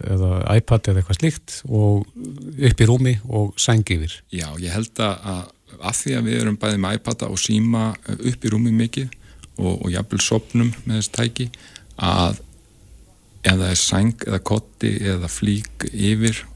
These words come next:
Speaker 2: þá verður mjög heitt.
Speaker 1: Mhm.
Speaker 2: Og, og, og getur komið upp eldur út af því. Þannig að já, ég held að sé hárrétt hjá þér að þetta eru svona,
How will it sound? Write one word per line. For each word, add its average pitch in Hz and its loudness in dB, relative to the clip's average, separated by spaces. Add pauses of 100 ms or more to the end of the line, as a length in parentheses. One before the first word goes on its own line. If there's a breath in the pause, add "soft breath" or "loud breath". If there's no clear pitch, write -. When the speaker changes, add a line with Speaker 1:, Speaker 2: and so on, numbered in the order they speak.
(120)
Speaker 2:
þá - -4
verður 95 0
mjög 95 0
heitt. - -6 (160)
Speaker 1:
Mhm. 95 8 (140)
Speaker 2:
Og, 90 -2
og, 90 -4
og 95 -6
getur - -2
komið 92 0
upp - -6
eldur 101 -2
út 92 -4
af 98 -2
því. 104 2
Þannig 85 0
að 87 2
já, 87 2
ég 101 2
held 104 -2
að 101 0
sé 107 0
hárrétt 123 -2
hjá 127 -2
þér 113 -2
að 104 -4
þetta 120 -2
eru 120 -2
svona, 110 0